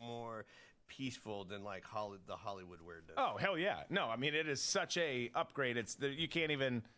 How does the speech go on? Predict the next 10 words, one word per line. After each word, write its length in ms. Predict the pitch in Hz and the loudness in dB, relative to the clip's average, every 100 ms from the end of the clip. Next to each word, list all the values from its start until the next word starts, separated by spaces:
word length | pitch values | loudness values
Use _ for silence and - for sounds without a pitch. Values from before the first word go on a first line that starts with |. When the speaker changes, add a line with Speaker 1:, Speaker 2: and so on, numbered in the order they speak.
| _ _ _ | _ _ _
Speaker 2:
you 100 | 139 | 0
can't 220 | 135 196 | 2 2
even 180 | 175 139 | 4 4
really 260 | 139 151 135 | 4 4 4
compare 400 | 135 113 131 139 | 2 2 4 4
them. 280 | 110 104 101 - _ _ _ _ _ _ - | 4 2 0 -8 _ _ _ _ _ _ 0
Well, 160 | 202 202 | 2 4
we 100 | 208 | 4
talked 340 | 240 262 - | 4 2 0
about 500 | 196 190 185 175 - | 4 6 4 2 -2